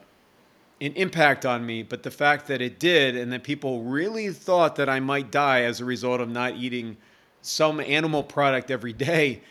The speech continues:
it's ridiculous now, but that really did, you know, touch a nerve in me. And then after I had been vegetarian for a couple months, I,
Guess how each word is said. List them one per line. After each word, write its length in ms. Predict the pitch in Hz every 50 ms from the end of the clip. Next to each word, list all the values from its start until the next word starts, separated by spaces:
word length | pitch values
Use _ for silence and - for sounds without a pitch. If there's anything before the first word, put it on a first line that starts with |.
| _ _ _ _ _ _ _ _ _ _ -
it's 220 | 151 147 - 135
ridiculous 680 | 156 156 131 165 185 190 190 196 175 170 160 139 - 123
now, 400 | 135 151 160 165 160 147 135 127
but 280 | 110 123 135 - -
that 180 | - 139 139 107
really 540 | 127 123 123 131 143 165 180 190 190 196 175
did, 540 | 139 110 - 156 160 160 156 - 127 135 131 - _ _ _ _ _ _ _ _ _ _ _ _ _ _ _ _ _ _ _ _ _
you 160 | - 127 131
know, 360 | 127 123 123 117 117 113 113 127 - - _ _ _ _ _ _ _ _ _ _ _ _ -
touch 260 | - 165 165 - -
a 60 | 165
nerve 500 | 147 139 147 160 180 170 139 123 95 - -
in 160 | - 127 123 120
me. 340 | 120 117 110 107 104 110 - -
And 720 | 127 135 139 135 135 135 131 131 131 131 131 120 - - - _ _ _ _ _ _ _ _ _ _ _ - - _ -
then 360 | 123 120 156 165 170 165 160
after 400 | 156 - 139 151 147 151 - 151
I 60 | 143
had 100 | 139 135
been 160 | - 135 127 127
vegetarian 840 | 135 143 135 117 123 - - 165 170 175 170 170 170 170 165 160
for 440 | 143 - 160 160 156 156 156 156 151 -
a 60 | 139
couple 300 | - - 156 147 156 151
months, 400 | 156 151 156 151 156 151 135 -
I, 200 | 139 131 131